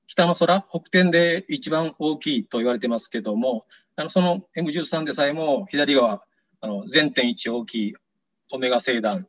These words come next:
ケンタウルス座のオメガ星団に比べると、だいぶ、うん、見劣りがする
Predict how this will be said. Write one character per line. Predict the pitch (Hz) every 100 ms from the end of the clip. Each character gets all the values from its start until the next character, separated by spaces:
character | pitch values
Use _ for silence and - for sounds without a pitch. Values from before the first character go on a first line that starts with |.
| _ _ _
ケ | -
ン | 127
タ | 135
ウ | 127
ル |
ス | 127 123
座 | 120
の | 127
オ |
メ | 127
ガ | 123
星 | 135 120
団 | 117
に | 110
比 |
べ | 127
る | 117 117
と、 | 202 170 - - _
だ | 131
い | 123
ぶ、 | 123 127 - -
う | 117
ん、 | 117
見 |
劣 | 127 123
り | 117
が | 107 -
す | 107
る | 110